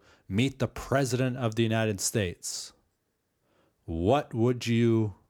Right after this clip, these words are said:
wear? Now, maybe it's a bad analogy right now because of some people's opinions of our current president, but nevertheless, this is not a political episode. Um, I've al-, I've wondered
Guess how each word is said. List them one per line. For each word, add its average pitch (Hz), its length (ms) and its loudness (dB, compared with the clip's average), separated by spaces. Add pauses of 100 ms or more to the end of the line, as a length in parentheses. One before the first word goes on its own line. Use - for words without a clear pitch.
(180)
wear? 90 500 -2 (260)
Now, 107 200 0
maybe 120 240 0
it's 110 120 -4
a 98 40 -4
bad 101 220 0
analogy 139 540 0
right 123 220 2
now 165 260 2
because 113 420 0
of 98 280 -2 (500)
some 98 240 -4
people's 90 320 -2
opinions 135 560 -2
of 92 160 -2
our 90 140 -2
current 151 340 0
president, 120 480 0
but 139 140 0
nevertheless, 160 840 2
this 110 160 -6
is 107 100 -6
not 101 140 0
a 98 60 -6
political 107 680 -2 (580)
episode. 135 580 0 (460)
Um, 123 440 0 (540)
I've 156 160 2
al-, 214 200 4
I've 170 240 0
wondered 190 500 2